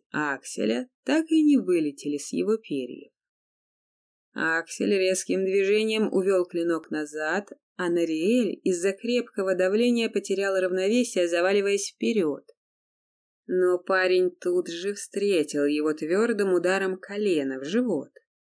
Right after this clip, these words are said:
Следом ещё один удар кулаком обрушился сверху, но послышался лишь хруст льда. Нориэль моментально ушёл в подсечку,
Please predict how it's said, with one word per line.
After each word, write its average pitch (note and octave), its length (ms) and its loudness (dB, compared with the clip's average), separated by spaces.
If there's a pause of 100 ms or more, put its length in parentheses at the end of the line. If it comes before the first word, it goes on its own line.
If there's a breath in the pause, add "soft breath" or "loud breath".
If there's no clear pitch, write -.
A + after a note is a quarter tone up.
(200)
Следом C4+ 460 2
ещё B3+ 460 2
один F3 280 2
удар F#3+ 400 0
кулаком G#3 800 -4
обрушился F#3 720 -2
сверху, G#3+ 920 -4 (160)
но E3+ 240 0
послышался F3+ 1000 -4
лишь E3 260 -4
хруст - 500 -6 (160)
льда. D#3+ 540 -12 (840)
Нориэль G3+ 680 4
моментально A3+ 760 2
ушёл A#3 300 -4
в - 160 -18
подсечку, - 1040 -2